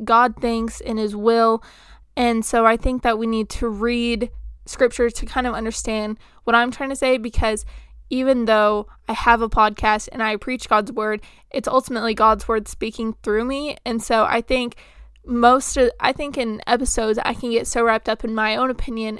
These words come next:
and it really doesn't matter. My opinion has zero effect on you guys. It's God's opinion that is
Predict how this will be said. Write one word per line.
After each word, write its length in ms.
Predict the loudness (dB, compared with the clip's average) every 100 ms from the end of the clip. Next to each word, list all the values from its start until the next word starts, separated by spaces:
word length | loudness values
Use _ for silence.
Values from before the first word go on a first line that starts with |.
| -12
and 300 | -10 -10 -6
it 80 | -2
really 240 | 0 2
doesn't 220 | 0 -4 -4
matter. 400 | -4 -4 -10 -12 -4
My 100 | -4
opinion 340 | -4 -6 -6
has 240 | -4 -6 -6
zero 340 | 0 2 2
effect 300 | 0 -4 -4
on 120 | -10
you 100 | -8
guys. 300 | -4 -4 -6 -14 -20 -20 _ _ -4
It's 200 | -4 2
God's 340 | 6 6 2
opinion 640 | -6 -6 -6 -6 -8 -10 -4
that 140 | -2
is 160 | -2